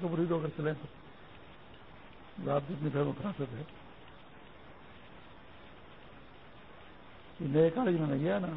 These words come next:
کبیر میڈیکل کالج، تو یہاں مجھ سے پہلے ہمارے دو تین ساتھی چلے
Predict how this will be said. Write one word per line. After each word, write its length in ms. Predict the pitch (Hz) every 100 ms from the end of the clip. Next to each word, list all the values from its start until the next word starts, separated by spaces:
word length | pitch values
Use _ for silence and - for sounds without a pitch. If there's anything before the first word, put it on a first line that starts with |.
| 151 - - - -
کبیر 200 | 139 147
میڈیکل 260 | 139 135 131 123
کالج، 220 | 196 147 120 - - - - - - - - - - - - -
تو 60 | 165
یہاں 300 | 135 160 180 -
مجھ 220 | - 143
سے 80 | 160
پہلے 240 | 170 165
ہمارے 320 | 139 131 151
دو 180 | 151 131 -
تین 120 | 147 131
ساتھی 260 | 127 139 135 - -
چلے 140 | 127